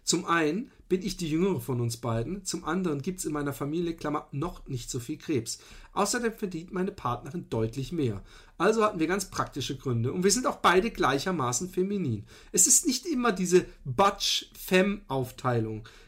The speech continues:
Keine von uns beiden fand das auch je sehr anziehend,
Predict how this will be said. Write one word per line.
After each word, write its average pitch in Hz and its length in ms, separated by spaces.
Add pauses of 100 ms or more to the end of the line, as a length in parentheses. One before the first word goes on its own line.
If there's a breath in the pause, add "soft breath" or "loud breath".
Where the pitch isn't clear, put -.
Keine 240 320
von 247 160
uns 185 160
beiden 170 380
fand 165 280
das 160 160
auch 147 160
je 156 220
sehr 156 320
anziehend, 139 540